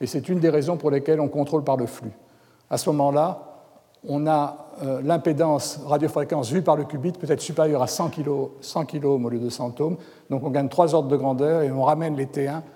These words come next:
dans le domaine de la microseconde, cinq cents nanosecondes à une microseconde. Les qubits de charge ont des T un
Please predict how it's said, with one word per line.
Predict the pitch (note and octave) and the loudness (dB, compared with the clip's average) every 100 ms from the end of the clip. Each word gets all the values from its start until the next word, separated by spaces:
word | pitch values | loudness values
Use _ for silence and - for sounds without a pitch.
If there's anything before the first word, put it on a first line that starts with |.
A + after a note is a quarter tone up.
| - _ | -20 _
dans | - | -2
le | C#3+ | 0
domaine | C#3+ C#3+ D#3+ D#3+ | 2 2 2 2
de | C#3+ | 2
la | D3 C#3 C#3 | 2 2 0
microseconde, | C3+ F3 - D#3 D#3+ C3 A#2+ A2 A2 - | 2 -2 0 0 0 -4 -6 -10 -14 -16
cinq | - C#3 | -12 -10
cents | C3+ C#3 | -8 -8
nanosecondes | B2+ C3 B2+ B2+ C#3+ | -8 -8 -8 -6 -6
à | B2 | -6
une | A#2+ | -6
microseconde. | A#2+ C3+ - B2+ A2+ - _ - _ _ - | -8 -12 -12 -12 -14 -20 _ -20 _ _ -6
Les | C#3+ | -4
qubits | F#3 E3+ | 0 0
de | D#3 D3 | 2 2
charge | - E3 F3 D#3+ | 2 2 4 4
ont | D3 | 2
des | C#3+ | 0
T | C#3 D3 C#3+ | 0 0 0
un | D3 | 0